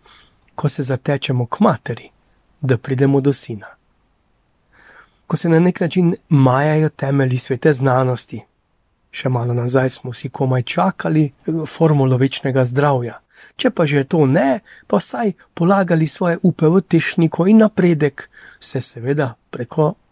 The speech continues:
spet svete znanosti, se čudim,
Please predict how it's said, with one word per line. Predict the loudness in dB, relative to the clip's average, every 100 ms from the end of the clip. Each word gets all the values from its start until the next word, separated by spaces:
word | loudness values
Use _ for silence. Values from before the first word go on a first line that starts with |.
| _ _ -18
spet | -4 -4 -4 -16
svete | -14 -8 -8 -2 0
znanosti, | 4 4 2 0 -6 -14 _ _ _ _ _ _
se | -10 -8
čudim, | -6 -4 0 -2